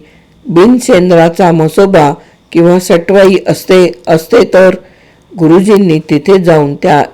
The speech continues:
जागेचे सूक्ष्म निरीक्षण केले. मग प्राचीन इतिहासाचे ते पुस्तक पुन्हा चाळले.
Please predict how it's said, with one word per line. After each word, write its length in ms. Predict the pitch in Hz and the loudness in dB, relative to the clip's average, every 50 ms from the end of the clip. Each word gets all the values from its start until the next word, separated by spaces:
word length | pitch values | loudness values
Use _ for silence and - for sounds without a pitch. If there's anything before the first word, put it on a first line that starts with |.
| 151 147 | -4 -2
जागेचे 560 | 156 147 143 143 170 185 190 - - 160 147 143 - - - _ _ _ - - | -2 -2 0 0 0 -2 -2 0 0 -2 -2 -2 -6 -14 -20 _ _ _ -4 -2
सूक्ष्म 340 | 214 240 240 - - 226 | 0 0 0 -2 -4 -2
निरीक्षण 600 | 180 180 175 160 147 143 151 - - - 196 196 | -2 0 0 -2 -2 -2 -4 -6 -4 -2 -2 -2
केले. 280 | 214 220 190 147 139 - - - _ _ _ _ _ _ _ - | 0 0 -2 -2 -2 -4 -8 -12 _ _ _ _ _ _ _ -2
मग 260 | 196 220 202 165 165 - - _ _ _ _ _ - | 0 0 0 0 -2 -8 -14 _ _ _ _ _ -6
प्राचीन 500 | - 185 185 175 175 - - 254 254 233 - - | -2 -2 -2 -2 -2 -2 -2 -2 0 -2 -4 -6
इतिहासाचे 800 | 170 151 - 170 170 185 190 196 190 - 214 220 214 - 185 160 | -8 -4 -2 0 0 2 0 -2 -2 -2 -2 -2 0 0 0 0
ते 180 | 160 - 175 | 0 0 -2
पुस्तक 380 | 165 160 - 147 147 - - 190 185 185 - - | -2 -2 -4 -8 -6 -4 -2 -2 -2 -2 -4 -6
पुन्हा 300 | 180 156 147 175 196 220 | -4 -2 0 0 0 0
चाळले. 420 | 214 - 175 147 147 139 127 123 | 0 0 0 0 0 0 -2 -4